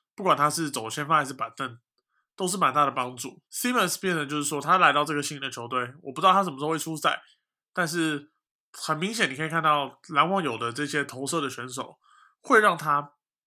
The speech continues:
比较不需要再去需要出手。对，那你看以往可能 Simmons 配上，假如说是 Jimmy Butler，然后 Joel Embiid，或是 Tobias Harris，这些球员其实都不是以三分见长的，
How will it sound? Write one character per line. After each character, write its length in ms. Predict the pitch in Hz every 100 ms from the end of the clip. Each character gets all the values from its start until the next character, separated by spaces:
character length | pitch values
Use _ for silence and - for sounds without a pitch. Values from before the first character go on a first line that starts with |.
| _
比 120 | 151
较 160 | 127 208
不 200 | 202 208
需 160 | - 165
要 160 | 156
再 240 | 156 147 131
去 320 | 151 135 123
需 180 | - 156
要 100 | 143
出 240 | - 143
手。 300 | - - - _ _ _ _
对， 160 | 214 233
那 140 | 262
你 80 | 202
看 160 | 202
以 80 | 151
往 180 | 165 143
可 100 | 120
能 140 | 120
Simmons 440 | 123 160 151 131 - _ _
配 160 | - 156
上， 380 | 139 139 123 127 _
假 140 | - 131
如 60 |
说 140 | 120 151
是 100 | 160
Jimmy 240 | 170 165
Butler， 520 | 160 160 156 139 120 - _
然 160 | - 120
后 220 | 131 131 120
Joel 400 | 120 135 180 185
Embiid， 440 | 127 143 135 120 _ _ _ _ _
或 160 | - 151
是 140 | 139
Tobias 380 | - 139 160 -
Harris， 340 | 151 143 -
这 100 | -
些 160 | 208 226
球 180 | 180 143
员 100 | 135
其 80 | 139
实 80 |
都 100 | 135
不 160 | 175 139
是 160 | 123 151
以 60 |
三 200 | 127 131
分 120 | 131
见 180 | 127 123
长 160 | 113 -
的， 160 | _